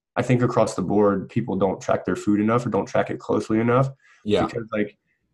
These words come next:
Speaker 1: you know, a lot of them get away with just being really good athletes already. But I'd always make that argument, like, what if that nutrition can make you, like, one to five percent better?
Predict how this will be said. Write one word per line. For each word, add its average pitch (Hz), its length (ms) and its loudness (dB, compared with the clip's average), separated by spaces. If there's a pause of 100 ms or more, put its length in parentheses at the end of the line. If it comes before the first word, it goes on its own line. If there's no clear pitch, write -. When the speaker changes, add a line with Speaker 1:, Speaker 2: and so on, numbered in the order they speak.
(140)
Speaker 1:
you 107 100 0
know, - 100 0
a 117 80 4
lot 117 160 6
of 127 80 4
them 117 120 2
get 107 120 4
away 107 200 4
with 110 140 4
just - 200 -6
being 104 180 2
really 101 200 2
good 95 140 0
athletes 95 420 -2
already. 101 340 4
But 101 140 2
I'd 110 120 4
always 107 260 4
make 98 160 0
that - 120 2
argument, 107 500 2
like, 92 200 -2 (400)
what 135 100 4
if 139 80 2
that 139 160 2
nutrition 131 480 4
can 107 160 2
make 104 200 2
you, 107 200 6
like, 101 160 0
one 110 300 0
to 107 40 0
five 107 240 -2
percent - 280 -4
better? 98 360 0